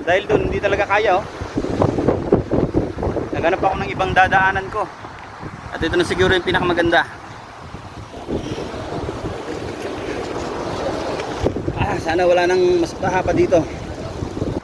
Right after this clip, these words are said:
Dito na ako dumaan. Sigurado naman wala.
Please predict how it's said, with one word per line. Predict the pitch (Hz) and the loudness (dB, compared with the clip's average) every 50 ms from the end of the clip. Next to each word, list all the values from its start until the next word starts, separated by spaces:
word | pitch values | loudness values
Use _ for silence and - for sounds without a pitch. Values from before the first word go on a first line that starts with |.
| - - - - - - - | -6 -8 -10 -10 -12 -4 -2
Dito | - - - - - | 0 0 2 2 0
na | - - - | 0 0 0
ako | - - - - 494 - 156 156 156 139 - - - - - - | 0 -2 -2 0 -2 -2 -2 -2 -4 -4 -8 -12 -14 -16 -12 -6
dumaan. | 160 151 160 165 156 156 139 123 - - - - - - - - - - - - - - - - - - - - - - - - - - - - - - | -4 -4 -2 -2 -2 -2 -2 -4 -6 -12 -16 -18 -18 -18 -18 -18 -18 -12 -6 -2 -2 -2 -2 -4 -8 -12 -14 -16 -14 -12 -10 -8 -6 -6 -4 -4 -6 -6
Sigurado | - - 117 123 123 127 123 127 | -6 -8 -6 -4 -2 -2 0 0
naman | 139 135 123 127 127 117 110 | 0 0 0 0 0 -2 -2
wala. | 113 113 | -2 -4